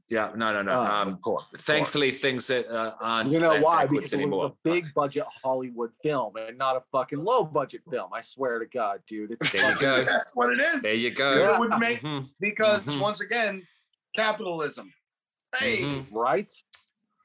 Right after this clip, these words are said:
Speaker 1: Absolutely. But, um, yeah, Tasmania, nineteen ninety-five. I, all I can say is, is I'm glad in twenty twenty-one that does not exist anymore, that Criminal Code Act. What the fuck?
Speaker 3: Well,
Speaker 1: Yeah.
Speaker 3: I'm glad,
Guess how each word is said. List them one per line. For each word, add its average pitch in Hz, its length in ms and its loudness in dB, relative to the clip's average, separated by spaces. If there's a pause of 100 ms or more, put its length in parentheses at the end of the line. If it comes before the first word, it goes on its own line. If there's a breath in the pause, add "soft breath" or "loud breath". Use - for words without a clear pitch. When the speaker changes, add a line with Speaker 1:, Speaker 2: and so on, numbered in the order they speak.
(400 loud breath)
Speaker 1:
Absolutely. 123 880 -2 (680 loud breath)
But, 123 140 4
um, 131 360 2 (720)
yeah, 143 140 2
Tasmania, 135 720 0
nineteen 123 400 -4
ninety-five. 113 640 -2
I, 98 240 -2
all 107 200 -2
I 104 80 0
can 98 140 -8
say 101 240 -2
is, 101 220 -8
is 104 140 -4
I'm 95 180 -4
glad 104 420 -2
in 101 80 -8
twenty 98 260 -6
twenty-one 90 420 -6
that 87 180 -6
does 90 180 -4
not 82 180 -10
exist - 600 -6
anymore, 82 880 -8
that 80 240 -8
Criminal 87 460 -6
Code 87 460 -6 (120)
Act. - 280 -12
What 87 300 -10
the 90 100 -10
fuck? - 600 -12 (260 soft breath)
Speaker 3:
Well, - 220 -6
Speaker 1:
Yeah. 151 100 0
Speaker 3:
I'm 175 220 0
glad, 202 560 2